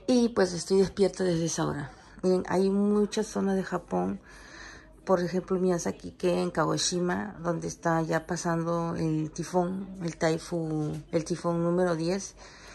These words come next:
y donde es, pues, el, del cual ha estado saliendo en las noticias que es extremadamente fuerte, extremadamente peligroso, donde han dicho, pues, que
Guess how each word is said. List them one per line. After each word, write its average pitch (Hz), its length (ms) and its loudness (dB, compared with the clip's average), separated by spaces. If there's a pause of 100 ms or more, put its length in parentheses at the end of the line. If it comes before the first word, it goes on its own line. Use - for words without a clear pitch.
(280)
y 196 200 4
donde 175 400 4
es, 170 180 -2 (180)
pues, 165 200 2
el, 170 260 6
del 165 180 4
cual 165 560 2
ha 180 60 0
estado 190 240 -2
saliendo 185 280 2
en 185 80 0
las 170 100 0
noticias 165 520 -4
que 170 200 -2
es - 400 -10
extremadamente 180 1080 0
fuerte, 175 540 -2
extremadamente 170 600 -2
peligroso, 165 720 0
donde 165 400 2
han 156 100 0
dicho, 160 240 -8
pues, 160 220 -8
que 156 300 -6